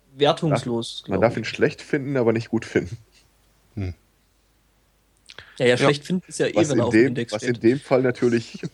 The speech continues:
Speaker 2: <laughs> uns zugutekommt.
Speaker 4: Das hat ja dazu geführt, dass als ich, äh,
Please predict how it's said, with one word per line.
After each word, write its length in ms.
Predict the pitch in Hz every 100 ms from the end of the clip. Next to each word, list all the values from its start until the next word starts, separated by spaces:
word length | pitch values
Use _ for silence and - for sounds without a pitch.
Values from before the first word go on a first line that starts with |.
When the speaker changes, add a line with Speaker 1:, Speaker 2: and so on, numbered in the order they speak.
| _ _
Speaker 2:
<laughs> 260 | _ _
uns 240 | - 143 -
zugutekommt. 880 | - 143 190 302 - - - - - - _ _ _ _ - - _ _ _ - - _ _ _ - - - - -
Speaker 4:
Das 640 | 143 151 143 - - -
hat 380 | 143 135 156 147 -
ja 320 | 143 135 135
dazu 440 | 131 131 127 -
geführt, 560 | 135 123 - 139 135 -
dass 360 | 120 120 - -
als 300 | - 120 -
ich, 240 | 120 -
äh, 260 | 120 117 120